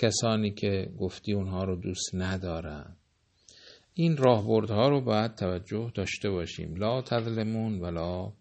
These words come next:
تظلمون جز راهبردهای بسیار، بسیار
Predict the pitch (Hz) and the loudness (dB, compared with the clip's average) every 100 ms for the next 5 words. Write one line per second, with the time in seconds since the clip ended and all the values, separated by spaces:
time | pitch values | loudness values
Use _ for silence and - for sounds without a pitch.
0 | _ _ - - - _ _ - 87 92 | _ _ -20 -20 -20 _ _ -6 -4 -2
1 | 87 85 98 90 78 85 95 101 92 87 | -2 -2 0 0 -2 -4 -2 -2 -2 -4
2 | 92 87 - 98 95 90 90 - - 101 | -6 -8 -6 -4 -2 -2 -2 -2 0 0
3 | 104 107 101 98 - 98 95 101 | 0 -2 -4 -6 -2 -2 -2 -4